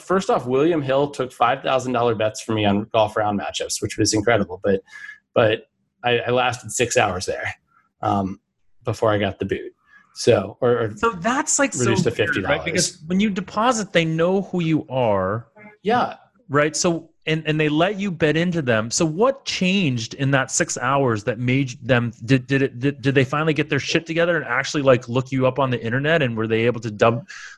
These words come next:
Speaker 2: like,
Speaker 1: No.
Speaker 2: Google Rufus Peabody or?
Speaker 1: So I, I called customer service about it 'cause you can't find out at the counter. You know, I got limited to fifty dollars and they said, like, "Call customer service." And so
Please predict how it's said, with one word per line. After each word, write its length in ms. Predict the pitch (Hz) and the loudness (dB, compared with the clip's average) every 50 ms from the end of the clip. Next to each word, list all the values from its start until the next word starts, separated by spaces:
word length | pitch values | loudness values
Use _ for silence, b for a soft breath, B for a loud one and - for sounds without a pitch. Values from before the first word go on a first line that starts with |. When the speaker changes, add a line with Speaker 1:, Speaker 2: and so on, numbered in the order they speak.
| B | B
Speaker 2:
like, 120 | - 120 143 | -4 -2 0
Speaker 1:
No. 360 | 135 127 120 120 123 123 - | 0 2 2 2 2 0 -4
Speaker 2:
Google 180 | 135 127 - - - | -12 -18 -6 -2 -2
Rufus 260 | 131 - - 135 - | 0 0 0 -4 -2
Peabody 580 | - - 143 135 127 147 156 160 180 190 196 180 | 0 0 0 0 2 2 0 0 0 0 -2 0
or? 260 | 123 107 101 98 95 - - - - - - - - | 2 2 0 0 -2 -8 -14 -20 -20 -20 -20 -20 -12
Speaker 1:
So 180 | - - 160 156 | -6 -2 0 0
I, 220 | 151 165 - - | 0 0 0 0
I 60 | 160 151 | -2 -2
called 280 | - 170 170 180 175 | 0 2 2 2 2
customer 320 | - 120 117 - - 107 98 | 2 0 0 0 -2 -4 -2
service 340 | - 104 98 92 92 92 - | 2 2 2 2 2 0 -2
about 240 | 87 87 85 85 85 | -2 0 0 0 0
it 120 | 85 - | 0 -2
'cause 200 | - 98 92 95 | 0 0 0 0
you 80 | 95 95 | -2 -2
can't 320 | - 127 127 127 120 - | 0 0 2 2 0 0
find 240 | - 117 104 101 104 | 0 0 0 2 2
out 120 | 98 90 | 0 -2
at 80 | 90 - | -2 -6
the 80 | - | -10
counter. 480 | - - 95 82 76 71 69 - - 98 - | -6 -2 0 0 2 0 -2 -6 -8 -8 -6
You 80 | - | -4
know, 100 | 95 87 | -2 0
I 100 | 82 95 | 0 0
got 140 | 104 107 101 | 0 0 0
limited 280 | 107 113 113 113 110 107 | 0 0 2 2 2 0
to 60 | 101 | 0
fifty 280 | - - 110 - - 104 | -2 -4 -4 -4 -2 0
dollars 340 | 98 92 92 90 92 90 | 0 2 0 0 -2 -4
and 80 | 92 87 | -4 -4
they 80 | 87 82 | -4 0
said, 300 | - - 85 85 98 92 | 2 2 2 2 2 0
like, 180 | 80 80 - | -2 -2 -2
"Call 180 | - - 76 73 | -2 0 0 0
customer 360 | - - - - - - - | 0 -4 -6 -6 -6 -6 -2
service." 500 | - 156 156 107 - - - - - - | 4 4 4 4 4 0 -2 -4 -4 -4
And 80 | - - | -4 -2
so 320 | - 120 104 101 95 - | 0 2 2 2 0 -2